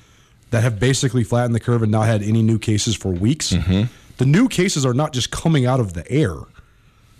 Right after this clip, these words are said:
Speaker 1: They're coming from other places, and then people are getting infected because we have loosened things a little bit.
Speaker 2: Yes.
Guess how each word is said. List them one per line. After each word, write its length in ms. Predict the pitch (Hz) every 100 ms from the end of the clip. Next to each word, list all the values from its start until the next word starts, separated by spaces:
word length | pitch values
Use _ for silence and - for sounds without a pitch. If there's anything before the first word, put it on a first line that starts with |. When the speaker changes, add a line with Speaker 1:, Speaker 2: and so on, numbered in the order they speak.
| _ _ _ 117 -
Speaker 1:
They're 140 | 151
coming 300 | - 196 202
from 140 | 143 135
other 240 | 151 151 131
places, 440 | - 160 180 120
and 240 | 123 120 117
then 400 | 160 147 - _ _ _ _
people 240 | - 147 131
are 40 |
getting 180 | 131 127
infected 380 | 107 151 - 113
because 240 | 113 117
we 120 | 113
have 240 | 101 135 127
loosened 400 | 113 101 95 85
things 220 | 101 87
a 40 | 90
little 200 | 87 73
bit. 140 | 82
Speaker 2:
Yes. 300 | 90 78 -